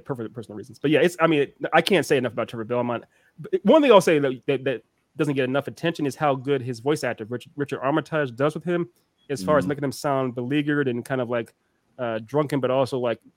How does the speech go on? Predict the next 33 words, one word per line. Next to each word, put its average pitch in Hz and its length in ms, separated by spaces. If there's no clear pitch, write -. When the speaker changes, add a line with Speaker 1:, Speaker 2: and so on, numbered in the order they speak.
Speaker 1:
believably 143 640
tough - 360
when 127 80
he 123 80
needs 131 160
to 123 100
be. 113 140
Like, - 140
you 180 100
never 202 220
Speaker 2:
Mm-hmm. 139 80
Speaker 1:
doubt, 147 300
like, 123 120
this 151 160
guy 135 300
who 139 160
is 151 220
a 123 40
half 135 360
drunken 131 440
can 196 360
do 143 100
what 135 80
he's 120 80
doing, 120 420
and 131 220
it's 123 140
largely 143 280
due 131 120
to 123 100
the 110 40
voice 127 220
actor's 113 380